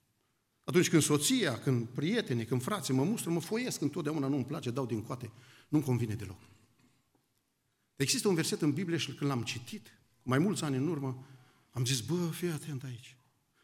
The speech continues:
Ia pune doisprezece Proverbe cu unu.” De ce spune versetul ăsta? Asta e brutal de tot. Ei, nici n-ai voie să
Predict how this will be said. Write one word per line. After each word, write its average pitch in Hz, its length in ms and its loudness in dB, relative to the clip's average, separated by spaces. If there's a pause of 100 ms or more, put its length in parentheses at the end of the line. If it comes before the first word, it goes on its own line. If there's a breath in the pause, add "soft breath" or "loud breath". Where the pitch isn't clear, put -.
(160)
Ia 233 80 4
pune 233 220 4
doisprezece 156 440 2
Proverbe 131 420 -2
cu 127 120 -8
unu.” 98 220 -4 (1400)
De 156 80 -4
ce 143 120 0
spune 120 220 0
versetul 110 360 -6
ăsta? 101 140 -8
Asta 107 120 -4
e 120 100 -2 (160)
brutal 110 440 -6
de - 60 -14
tot. - 200 -20 (1800)
Ei, 123 340 -2
nici 135 200 -2
n-ai 131 160 0
voie 110 280 -2
să - 140 -8